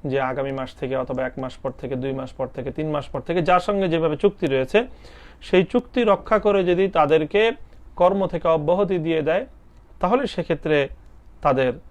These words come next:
পারিশ্রমিক এবং তাদের বেতন ভাতা পরিশোধ করতে সেই প্রতিষ্ঠান বাধ্য থাকবে না। কিন্তু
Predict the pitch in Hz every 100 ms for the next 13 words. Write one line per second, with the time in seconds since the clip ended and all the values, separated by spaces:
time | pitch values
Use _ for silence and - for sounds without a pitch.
0 | - - 147 156 185 - 180 143 123 -
1 | - 131 131 123 123 120 139 139 147 123
2 | 135 190 190 - 143 131 123 135 143 208
3 | - 139 131 151 - 170 131 127 127 -
4 | 131 123 123 127 - - - - - -
5 | - - 233